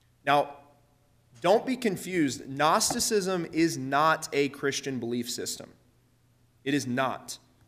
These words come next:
And it has many other issues other than just these two, but to deny the humanity of Christ completely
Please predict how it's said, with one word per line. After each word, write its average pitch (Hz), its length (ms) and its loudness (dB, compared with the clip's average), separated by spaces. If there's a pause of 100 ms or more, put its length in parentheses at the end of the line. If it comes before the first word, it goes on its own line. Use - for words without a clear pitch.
(160)
And 156 80 2
it 196 40 4
has 190 160 8
many 262 280 4
other 233 220 8
issues 190 340 4
other 170 240 6
than 147 280 0
just 156 300 4
these 127 260 -2
two, 151 440 -2 (640)
but 160 180 2
to 170 120 0
deny 165 560 6
the 220 100 0
humanity 180 880 -2
of - 200 -4
Christ - 840 -2 (880)
completely 208 880 -8